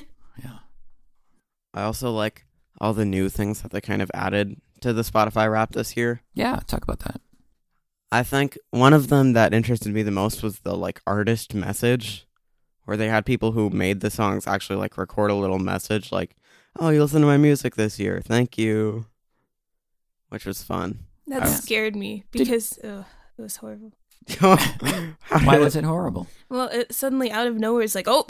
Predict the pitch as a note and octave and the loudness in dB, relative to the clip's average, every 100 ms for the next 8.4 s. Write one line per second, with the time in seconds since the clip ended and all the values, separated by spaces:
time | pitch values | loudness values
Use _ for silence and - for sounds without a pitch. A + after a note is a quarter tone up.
0 | A3+ B3 G3 A3+ A#3 C4 A#3 A3 A3 A3 | -2 -2 0 0 4 4 2 0 -2 -2
1 | G3 A#3 A3+ A3+ F#3 A3+ _ - - - | -2 0 2 2 -2 -10 _ -20 -20 -6
2 | A#3+ B3+ B3+ - _ - C4+ C#4 G3+ - | 0 0 0 -4 _ -6 -2 -2 -2 -4
3 | - A#3+ B3+ C4 A#3 G3+ A#3+ G#3 A#3+ - | 0 0 0 -2 0 0 0 0 0 0
4 | A#3 - A#3 A3 A#3 A#3 A3+ A3+ A3 A3+ | 0 0 0 0 0 0 -2 -2 -4 -2
5 | A3 A3+ F3+ G#3 G#3 G3+ G3+ A3 A3+ A3 | -2 -2 -2 -2 -2 -2 -2 -2 -2 2
6 | B3 - A#3+ A#3 G#3 - - - A#3 A#3+ | 2 2 0 2 0 -2 -2 2 2 4
7 | B3+ B3+ C4 A#3+ C4 D4+ C#4+ D4+ C#4 B3+ | 4 2 0 0 0 0 0 0 0 -2
8 | B3 G3+ C#4 - | -4 -4 -4 -6